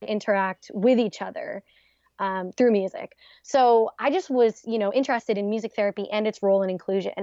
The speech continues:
And I think music therapy has a very clear role in inclusion, um, primarily with preschool programming. Um, research shows that,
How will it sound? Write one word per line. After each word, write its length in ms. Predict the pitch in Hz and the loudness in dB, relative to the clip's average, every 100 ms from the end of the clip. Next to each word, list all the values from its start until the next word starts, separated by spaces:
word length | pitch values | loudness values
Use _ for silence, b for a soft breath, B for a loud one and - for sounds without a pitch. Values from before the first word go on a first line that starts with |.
| - | -4
And 340 | 220 214 214 - B B 277 | 0 2 0 -4 B B -6
I 100 | 359 | -2
think 160 | 359 | 0
music 240 | 233 220 - | 0 -2 0
therapy 260 | 208 202 208 | 0 0 -4
has 180 | - | -2
a 60 | 196 | -4
very 480 | 170 185 262 240 214 | -4 0 2 2 0
clear 280 | - 208 175 | -2 -4 -2
role 260 | 185 180 | -2 -2
in 80 | 180 | -6
inclusion, 680 | 180 - 180 175 180 180 175 B B B B - | -8 -6 -6 -4 -4 -6 -10 B B B B -2
um, 460 | 214 202 202 202 - _ _ - | 0 2 2 0 -4 _ _ -10
primarily 880 | - 285 269 240 233 214 196 190 196 | -2 2 4 4 2 0 0 -4 -8
with 420 | 185 196 190 190 _ _ - | -2 2 4 2 _ _ 0
preschool 400 | 202 175 190 - | 0 2 -4 -4
programming. 680 | - 101 - 80 - 208 - _ _ _ _ | -8 -8 -12 -14 -12 -14 -16 _ _ _ _
Um, 480 | 165 214 202 196 190 - _ _ _ _ _ _ _ _ - | 0 2 2 0 -4 -10 _ _ _ _ _ _ _ _ -4
research 400 | 208 226 285 262 | 0 2 2 -2
shows 480 | - 226 214 240 262 | 0 2 4 4 2
that, 320 | 208 202 202 | 0 0 -2